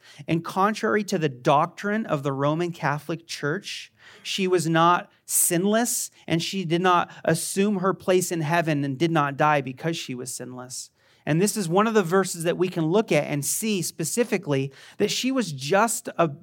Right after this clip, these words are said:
a normal person to some extent as you and I. What does it say? It says that the angel of the Lord commanded him and took to him his wife,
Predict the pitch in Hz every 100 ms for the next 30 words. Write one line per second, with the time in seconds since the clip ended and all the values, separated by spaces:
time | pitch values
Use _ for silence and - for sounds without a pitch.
0 | _ - 170 147 147 165 202 220 220 208
1 | 190 - 214 208 - 160 151 143 - -
2 | - _ _ _ _ - 196 165 - -
3 | - - 214 196 170 - - 220 185 156
4 | - 190 196 175 190 269 269 254 311 320
5 | 131 127 - 190 220 214 220 - 214 247
6 | 269 - _ - 185 226 214 185 - -
7 | _ - 180 185 208 247 262 269 254 208
8 | 208 202 208 208 202 202 185 202 220 226
9 | 190 190 190 185 _ - 165 165 233 233
10 | - 214 180 185 180 175 170 170 170 165
11 | 180 -